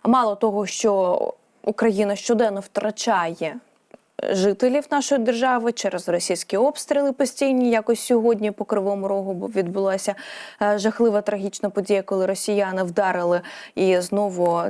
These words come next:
наші цивільні загинули. Але, е, цього недостатньо для того, щоб натиснути на Путіна. І, м, досить часто західні аналітики цитують начебто якихось своїх, е,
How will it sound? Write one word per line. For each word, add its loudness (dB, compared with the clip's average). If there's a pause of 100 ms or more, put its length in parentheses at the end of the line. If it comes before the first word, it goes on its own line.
наші -4
цивільні 0
загинули. -2 (500)
Але, 2 (180)
е, 0
цього 2
недостатньо 0
для 0
того, -2
щоб -4
натиснути 0
на 0
Путіна. 0
І, 0
м, -2
досить -8
часто -2
західні -2
аналітики 0
цитують -2
начебто -6 (160)
якихось -4
своїх, -4
е, 0